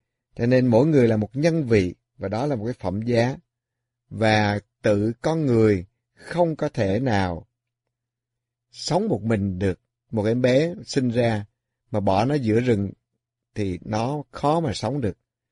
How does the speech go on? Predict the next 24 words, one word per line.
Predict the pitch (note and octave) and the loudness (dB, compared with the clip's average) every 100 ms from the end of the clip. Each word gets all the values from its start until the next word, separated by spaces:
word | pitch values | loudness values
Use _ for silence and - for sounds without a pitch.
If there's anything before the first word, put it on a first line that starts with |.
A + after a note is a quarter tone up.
| _ _ _ | _ _ _
Nó | - B2 - | -10 -10 -4
chưa | C#3+ B2 | -2 0
có | B2 | 0
làm | G2+ F#2 | 0 -2
gì | F#2 | -4
được | F2+ - | -6 -6
hết. | C3+ C#3+ _ _ _ - | -4 -6 _ _ _ -12
Nó | A#2+ B2 _ - | -10 -10 _ -2
cần | A2+ G2 F2 - - | 0 0 -4 -10 -12
cái | B2 | -6
sự | G#2+ G2+ | -4 -2
trợ | G#2 F#2+ | -2 -2
giúp | A2+ D#3+ | -2 -4
của | - | -4
người | G#2 G2+ | -4 -4
khác. | E2 A2+ B2 - _ _ _ _ _ _ _ _ _ _ _ _ - | -4 -2 -2 -6 _ _ _ _ _ _ _ _ _ _ _ _ -6
Vì | A#2 | 0
vậy | G#2+ G2+ G2+ | 2 2 0
mà | A2+ G#2+ G2 F#2 | 0 0 0 -2
phải | A#2 | -4
nhắm | C#3 D#3 | -2 -2
tới | E3 C#3 D#3 D#3+ _ _ - | -2 0 0 -2 _ _ -6
ích | F3+ - | -6 -4
lợi | A2+ F#2+ | -4 -4